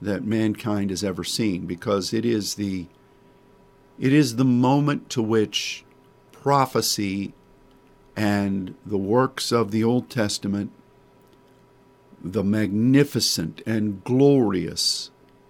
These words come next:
sacrifice of Jesus, and the two thousand years that passed since then,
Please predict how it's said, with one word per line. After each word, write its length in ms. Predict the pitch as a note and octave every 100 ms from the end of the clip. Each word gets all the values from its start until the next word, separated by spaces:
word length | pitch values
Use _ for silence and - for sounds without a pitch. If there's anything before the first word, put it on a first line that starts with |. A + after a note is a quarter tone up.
| -
sacrifice 800 | - C3 B2+ - A#2+ - A2+ G#2+
of 160 | A2 F#2+
Jesus, 680 | F#2+ G#2+ G2+ G2 F2+ - - _ _ _ _ _ _ _ _ _ -
and 180 | G2 F#2+
the 80 | F#2
two 240 | - C#3+
thousand 480 | C#3 C3+ B2 A2+ A2
years 640 | A2 A2 G#2+ G2+ - - - -
that 200 | G#2 -
passed 360 | A#2+ G#2+ G2+
since 320 | - C#3 -
then, 340 | - F#2+ F#2